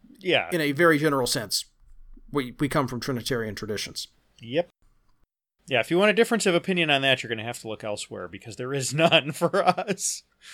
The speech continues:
Speaker 2: And look pretty far afield, honestly.
Speaker 1: Yeah, I, you're gonna have to pull out the telescope, quite frankly.
Speaker 2: But, you know, that is certainly an option, and it's one we have talked about before.
Speaker 1: Yeah.
Speaker 2: All right.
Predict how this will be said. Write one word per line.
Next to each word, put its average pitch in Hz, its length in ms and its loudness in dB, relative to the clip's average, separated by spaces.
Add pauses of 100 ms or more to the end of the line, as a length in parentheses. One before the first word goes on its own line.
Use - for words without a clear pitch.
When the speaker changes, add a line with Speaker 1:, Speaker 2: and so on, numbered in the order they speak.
Speaker 2:
And 160 100 0
look 269 160 0
pretty 208 160 4
far 160 200 6
afield, 131 260 -6 (180)
honestly. 131 360 -4
Speaker 1:
Yeah, 117 220 6 (140)
I, 170 440 -2
you're 180 280 2
gonna 190 160 2
have 180 180 0
to - 60 -12
pull 151 180 2
out 135 100 4
the - 60 -20
telescope, 107 540 -2
quite 95 220 -10
frankly. - 420 -12 (440)
Speaker 2:
But, 165 240 2 (720)
you 185 100 -2
know, 139 160 -6
that 185 260 4
is 175 140 0
certainly 180 320 0
an 151 60 0
option, 151 420 -2
and 233 120 2
it's 254 280 -2
one 247 180 0
we 180 120 0
have 147 120 -2
talked 143 300 -2
about 127 220 -6
before. - 340 -16 (680)
Speaker 1:
Yeah. 92 260 -2 (880)
Speaker 2:
All 202 140 6
right. - 160 2